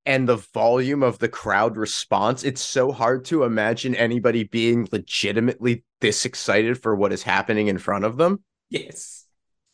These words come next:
Speaker 1: And, you know, I mean, we, we respond very well to signs that read applause in this country.
Speaker 2: <laughs>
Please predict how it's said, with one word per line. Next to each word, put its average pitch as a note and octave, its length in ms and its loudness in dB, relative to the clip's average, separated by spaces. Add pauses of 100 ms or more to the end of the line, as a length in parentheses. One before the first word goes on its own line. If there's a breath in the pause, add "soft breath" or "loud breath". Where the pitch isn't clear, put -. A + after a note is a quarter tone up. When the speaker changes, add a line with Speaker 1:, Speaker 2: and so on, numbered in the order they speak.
(140)
Speaker 1:
And, B3+ 160 2
you C#4 80 0
know, A#3+ 120 2
I A3+ 80 4
mean, A#3 160 0
we, C4+ 120 0
we B3+ 280 0
respond F3+ 560 2
very C3+ 320 2
well G#2+ 300 2
to A2 140 -10
signs G2 480 0
that G2 180 0
read G2+ 300 0
applause F#2 840 0 (260)
in F#2 160 0
this F2+ 180 -2
country. - 500 -2
Speaker 2:
<laughs> - 60 -20